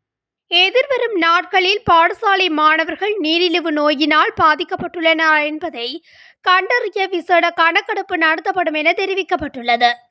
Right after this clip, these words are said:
குறித்த தகவலை சமூக மருத்துவ நிபுணர் ஜே செரின் பாலசிங்கம் தெரிவித்துள்ளார்.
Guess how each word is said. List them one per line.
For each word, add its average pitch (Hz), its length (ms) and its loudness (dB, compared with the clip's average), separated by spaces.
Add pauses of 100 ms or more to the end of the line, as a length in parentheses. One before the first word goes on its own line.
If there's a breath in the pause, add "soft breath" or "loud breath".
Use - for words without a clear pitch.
(640)
குறித்த 415 320 2
தகவலை 370 480 2
சமூக 349 440 -2
மருத்துவ 330 380 0
நிபுணர் 311 440 -2
ஜே 339 220 2
செரின் 359 460 -2 (200)
பாலசிங்கம் 339 640 0
தெரிவித்துள்ளார். 247 720 -4